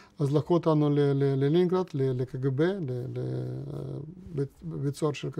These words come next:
G B, ושם התחילו חקירות. הם, אה, גייסו בערך שלושים איש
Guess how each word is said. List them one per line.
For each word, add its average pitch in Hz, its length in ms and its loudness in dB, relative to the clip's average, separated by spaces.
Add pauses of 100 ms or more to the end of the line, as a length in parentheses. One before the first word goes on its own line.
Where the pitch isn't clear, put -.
G 143 140 -2
B, - 20 -2 (600)
ושם 175 320 2
התחילו 151 340 0
חקירות. 127 560 -6
הם, 160 280 4
אה, 160 120 4
גייסו 156 680 4 (460)
בערך 147 300 2
שלושים 160 500 4
איש - 420 0